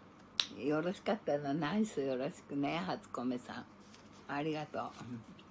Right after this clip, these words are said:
ありがとね。うん。うん。あんまりさ、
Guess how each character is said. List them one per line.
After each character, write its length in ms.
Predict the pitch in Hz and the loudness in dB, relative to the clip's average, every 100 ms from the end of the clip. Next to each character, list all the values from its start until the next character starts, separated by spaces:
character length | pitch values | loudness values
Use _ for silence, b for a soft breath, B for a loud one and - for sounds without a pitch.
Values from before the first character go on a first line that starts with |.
| - - - - - - - - | -18 -18 -20 -20 -20 -20 -14 -6
あ 120 | 160 | -4
り 120 | 165 | -2
が 120 | 170 | -2
と 140 | 165 117 | -2 -2
ね。 300 | 107 120 127 | -2 -4 -6
う 40 | - | -8
ん。 20 | |
う 40 | |
ん。 60 | 139 110 - - - - - - - - - - - - - - - - 123 113 - - - - - - - - - - - - - - - - - - - - - - - - - - - - - - - - - - - | -10 -12 -20 -20 -20 -20 -18 -18 -18 -18 -20 -20 -20 -20 -20 -20 -14 -10 -10 -12 -16 -20 -20 -20 -20 -20 -20 -20 -20 -20 -20 -20 -20 -20 -20 -20 -20 -20 -20 -20 -18 -18 -18 -18 -20 -20 -20 -20 -16 -16 -16 -18 -18 -14 -2
あ 100 | 190 | 2
ん 100 | 208 | 4
ま 80 | 196 | 6
り 140 | 196 | 4
さ、 320 | 208 147 - | 2 0 0